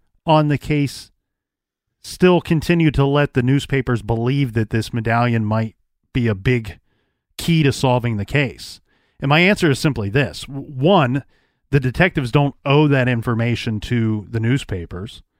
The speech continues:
They may be wanting to hold that information back. But then on top of that, as detectives, they're just happy that somebody's reporting about this case.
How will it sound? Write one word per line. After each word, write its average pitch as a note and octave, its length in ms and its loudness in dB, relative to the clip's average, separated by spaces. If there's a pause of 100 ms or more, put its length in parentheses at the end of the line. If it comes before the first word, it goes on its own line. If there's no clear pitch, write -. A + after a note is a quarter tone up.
(360)
They A#2+ 160 0
may D#3+ 240 4
be C#3+ 180 0
wanting B2+ 300 0
to A2 60 -2
hold C#3 260 -2
that A2+ 160 0
information G#2+ 600 -4
back. A2+ 600 -4 (340)
But C3+ 260 2
then G3+ 120 4
on E3+ 140 4
top A3 260 2
of D#3 60 -2
that, C3+ 260 0 (420)
as F3+ 280 4
detectives, C#3 760 0 (320)
they're F3 440 2
just C#4+ 180 2
happy E3 300 2
that C#3 160 0
somebody's D3 320 2
reporting D3+ 680 2
about A#2+ 320 0
this G2+ 160 -6
case. - 540 -12